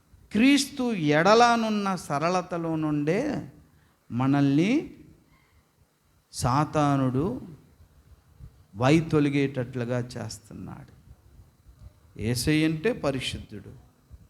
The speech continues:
రక్షకుడు, దేవుడు. అతనే పరిశుద్ధుడు కాదు అనే ఒక నిశ్చితాభిప్రాయాన్ని మనలో లేకుండా ఈ బాధలు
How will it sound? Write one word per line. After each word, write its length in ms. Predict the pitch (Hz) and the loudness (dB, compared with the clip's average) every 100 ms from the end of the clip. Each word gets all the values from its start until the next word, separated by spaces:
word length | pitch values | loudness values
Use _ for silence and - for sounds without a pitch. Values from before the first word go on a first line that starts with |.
| - | -4
రక్షకుడు, 600 | 135 - - 127 156 202 - | -4 -4 -10 -8 -8 -10 -6
దేవుడు. 460 | 113 110 98 90 - - - _ _ _ _ _ _ _ _ _ _ _ _ _ _ - | -4 -4 -6 -12 -16 -20 -20 _ _ _ _ _ _ _ _ _ _ _ _ _ _ 0
అతనే 320 | 208 320 330 | 4 6 6
పరిశుద్ధుడు 680 | 311 294 311 311 320 311 311 302 | 6 4 2 -2 -4 -4 -4 -4
కాదు 420 | - 247 302 320 320 - - _ _ _ _ _ _ - | 0 2 2 2 -2 -4 -14 _ _ _ _ _ _ 0
అనే 180 | 208 277 302 | 4 6 6
ఒక 180 | 277 254 | 4 2
నిశ్చితాభిప్రాయాన్ని 1600 | 226 220 226 302 311 294 294 294 285 - 240 262 254 233 208 165 123 151 - - - - - _ - - | 0 0 0 -2 0 0 -2 -2 -2 0 2 4 4 4 2 0 0 -2 -4 -14 -20 -20 -20 _ -20 -6
మనలో 440 | 117 170 202 190 165 139 | 2 4 6 4 4 4
లేకుండా 640 | 165 220 - 226 208 202 170 151 156 - - - - _ _ - | 2 2 0 -2 0 0 0 -2 -4 -10 -20 -20 -20 _ _ -6
ఈ 80 | 123 | -6
బాధలు 440 | 113 123 139 135 | -2 -4 -2 -4